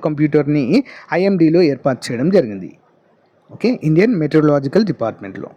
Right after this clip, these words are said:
నెక్స్ట్ వన్, క్రింది వానిలో సరైన వాక్యం. ఆప్షన్ డి అండి, రెండు సరైనవే. న్యూజిలాండ్ దేశస్తులను కివీస్ అంటారు, గ్రీస్ దేశస్తులను గ్రీస్ అంటారు.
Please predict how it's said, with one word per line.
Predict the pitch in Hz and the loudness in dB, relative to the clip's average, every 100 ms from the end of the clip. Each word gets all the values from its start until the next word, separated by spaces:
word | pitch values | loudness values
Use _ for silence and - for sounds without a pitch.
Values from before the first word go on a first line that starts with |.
| _ _ _ _ _ _ _ _ _ _ _ _ _ _ _ _ _ _ - | _ _ _ _ _ _ _ _ _ _ _ _ _ _ _ _ _ _ -4
నెక్స్ట్ | 175 180 - | -4 -4 -8
వన్, | - - _ _ _ _ _ _ _ _ _ _ _ _ - _ _ - | -12 -14 _ _ _ _ _ _ _ _ _ _ _ _ -20 _ _ -2
క్రింది | 226 262 | 2 4
వానిలో | 254 202 214 | 4 4 2
సరైన | - 160 156 | 0 -2 -2
వాక్యం. | 123 107 - 87 - _ _ _ - | -4 -6 -14 -20 -20 _ _ _ -8
ఆప్షన్ | 147 180 165 | -4 0 2
డి | |
అండి, | 170 202 | 4 2
రెండు | 151 160 | 0 -2
సరైనవే. | 175 160 151 156 285 - _ - | -2 -2 0 0 -2 -4 _ 0
న్యూజిలాండ్ | 196 285 240 294 269 269 | 4 4 4 4 4 2
దేశస్తులను | 208 185 190 185 - 185 180 | 2 2 2 -2 2 2 2
కివీస్ | - 143 156 160 | -2 0 2 0
అంటారు, | 170 160 175 247 - _ _ _ _ _ _ 151 | -2 -2 -4 -4 -10 _ _ _ _ _ _ -2
గ్రీస్ | 175 294 262 190 | 2 4 4 2
దేశస్తులను | 220 220 190 - 196 196 196 196 156 139 | 2 2 0 2 2 4 2 0 -2 0
గ్రీస్ | 156 147 | 0 0
అంటారు. | 107 95 95 | -6 -6 -6